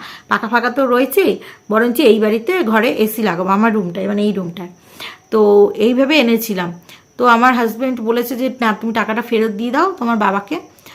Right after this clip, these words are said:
তো যাই হোক, আহ, ও পছন্দ করে না বলে টাকাটা আমাকে ফেরতই দিতে হয়েছে। এখনও পর্যন্ত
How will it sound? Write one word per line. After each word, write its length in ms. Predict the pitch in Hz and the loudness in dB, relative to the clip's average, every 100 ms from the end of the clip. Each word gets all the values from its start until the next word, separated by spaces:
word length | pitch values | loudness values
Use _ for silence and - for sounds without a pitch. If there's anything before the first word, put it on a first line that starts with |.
| - | -12
তো 80 | - | -4
যাই 240 | 294 320 330 | 2 4 4
হোক, 160 | 349 349 - | 2 0 -12
আহ, 440 | 233 240 240 233 226 | -2 0 0 0 -2
ও 200 | 269 269 | 0 2
পছন্দ 420 | 269 240 254 247 | 2 0 -2 -4
করে 180 | 262 233 | -2 -2
না 80 | 226 | -2
বলে 180 | 226 233 | -4 -4
টাকাটা 320 | 220 196 214 | -6 -6 -4
আমাকে 180 | 214 226 | -2 -4
ফেরতই 420 | 233 226 226 247 | -4 -2 -2 -2
দিতে 260 | 214 208 233 | -6 -4 -4
হয়েছে। 260 | 220 208 | -2 -2
এখনও 240 | 277 214 208 | -4 -4 -6
পর্যন্ত 380 | - 202 247 | -6 -8 -8